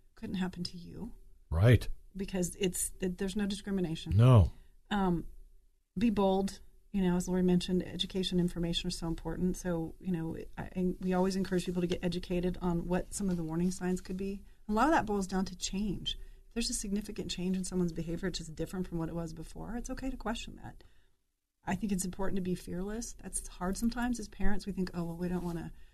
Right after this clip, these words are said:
Speaker 1: tread on that water because that, you know, might upset them." At the same time, you know, it's, I've had other teens ask me in the past, like, "Well, what if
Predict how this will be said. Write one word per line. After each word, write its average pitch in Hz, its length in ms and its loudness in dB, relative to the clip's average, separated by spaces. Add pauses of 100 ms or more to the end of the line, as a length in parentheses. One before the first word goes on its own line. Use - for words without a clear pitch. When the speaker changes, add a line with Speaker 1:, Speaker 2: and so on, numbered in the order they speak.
(480)
Speaker 1:
tread 175 240 -4
on 170 140 2
that 170 280 2
water 160 360 -2
because 170 300 -2
that, 170 200 -4
you 156 100 -6
know, 156 100 -6
might 160 200 -2
upset - 340 -4
them." 170 140 -6
At - 80 -6
the - 60 -6
same 170 240 0
time, 170 440 0 (600)
you 175 80 -2
know, 165 320 -4
it's, 180 240 0 (200)
I've 185 120 0
had 180 260 0 (100)
other 180 200 2
teens 185 400 2
ask 170 320 -2
me 175 180 -2
in 170 80 -2
the 170 80 -4
past, 175 400 -2
like, - 180 -12
"Well, 175 360 -4 (580)
what 190 160 -2
if 202 180 -4